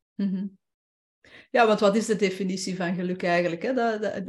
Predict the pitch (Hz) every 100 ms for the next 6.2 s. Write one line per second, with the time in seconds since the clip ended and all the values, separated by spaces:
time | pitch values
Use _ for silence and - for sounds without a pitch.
0 | - 190 185 202 233 208 185 190 208 202
1 | - 208 208 190 196 190 190 180 180 196
2 | 214 233 233 233 226 240 240 214 214 208
3 | 208 185 180 190 - 180 214 - 208 190
4 | 190 185 202 214 196 185 220 208 202 -
5 | 196 190 - 233 226 190 185 190 190 170
6 | 165